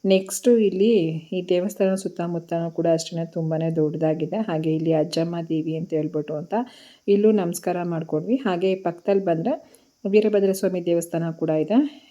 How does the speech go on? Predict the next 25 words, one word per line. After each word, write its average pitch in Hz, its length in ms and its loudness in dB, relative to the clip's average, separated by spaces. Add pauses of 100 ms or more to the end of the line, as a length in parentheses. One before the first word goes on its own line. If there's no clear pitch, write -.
(120)
ಇಲ್ಲೂ 190 240 -4
ಕೂಡ 190 220 -4 (320)
ಪೂಜೆ 180 240 -2
ಎಲ್ಲ 175 180 -2
ಆಗಿತ್ತು. 175 460 -4
ಯಾರೂ 170 360 -2
ಜನ 175 260 -4
ಅಂತೂ 185 340 -2
ಇರ್ಲಿಲ್ಲ 185 420 2
ಮಾತ್ರ. 170 300 -4 (580)
ಆ, 226 40 2 (640)
ಆ, 190 200 -4
so 190 320 2
ಇಲ್ಲೂ 196 260 4
ಕೂಡ 196 200 2
ಹಾಗೆ 180 400 -2
ನಮಸ್ಕಾರ 170 520 -6
ಮಾಡ್ಕೊಂಡ್ವಿ. 170 680 -4 (420)
ಆ, 180 220 -8
ಚೆನ್ನಾಗಿತ್ತು 196 720 0
ಒಂದ್ 170 240 0
ರೀತಿ. 170 220 2
ನಾವು 175 280 -2
just 175 480 2
ಬೆಳಿಗ್ಗೆ 196 840 0